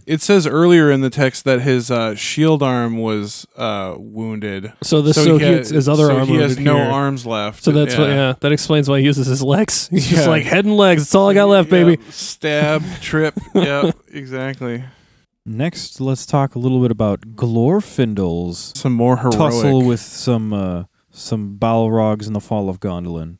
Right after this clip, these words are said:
Speaker 1: Yeah, some heroic shit right here. Glorfindel's so friggin' cool. He was the leader of the House of the Golden Flower.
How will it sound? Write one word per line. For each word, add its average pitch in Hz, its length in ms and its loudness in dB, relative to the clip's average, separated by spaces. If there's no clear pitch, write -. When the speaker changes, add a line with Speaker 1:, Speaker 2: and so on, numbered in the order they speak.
Speaker 1:
Yeah, 117 280 -2
some 135 240 -4
heroic 127 460 2
shit 107 280 -2
right 92 260 -6
here. 87 380 -8
Glorfindel's 135 480 2
so 107 240 -4
friggin' 98 420 -8
cool. 92 360 -8
He - 180 0
was 151 160 4
the 139 100 2
leader 135 380 4
of 110 100 0
the 110 100 -4
House 117 340 -2
of 113 80 0
the 107 60 -6
Golden 107 400 -2
Flower. 98 600 -6